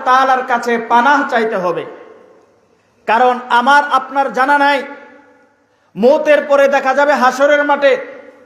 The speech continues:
"আল্লাহ, আমার অনেক বড় বড় গুনাহগুলো মাফ করে দিয়েছেন, কিন্তু শুধুমাত্র একটা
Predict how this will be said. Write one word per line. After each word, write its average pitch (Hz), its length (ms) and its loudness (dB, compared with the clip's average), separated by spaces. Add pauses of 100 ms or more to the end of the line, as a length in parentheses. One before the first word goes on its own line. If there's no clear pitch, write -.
(400)
"আল্লাহ, 285 340 2
আমার 285 340 2
অনেক 285 420 -2
বড় 294 240 4
বড় 294 240 2
গুনাহগুলো 277 460 -2
মাফ 277 240 0
করে 254 160 -2
দিয়েছেন, 254 420 -4 (760)
কিন্তু 247 520 2
শুধুমাত্র 277 580 0
একটা 240 320 0